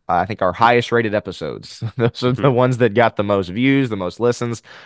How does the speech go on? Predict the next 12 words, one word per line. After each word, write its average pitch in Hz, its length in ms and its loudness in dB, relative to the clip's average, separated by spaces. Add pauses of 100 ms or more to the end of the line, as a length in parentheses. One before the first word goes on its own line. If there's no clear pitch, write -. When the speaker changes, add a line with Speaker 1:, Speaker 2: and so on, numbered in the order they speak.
(220)
Speaker 1:
or 196 180 8
the 175 100 8
ones 160 280 6
that 139 140 6
he 151 140 4
was 131 180 4
on. 117 320 4
And 101 160 -10
so 98 220 -2
we 98 140 -2
are 95 100 -2
gonna, 95 400 -6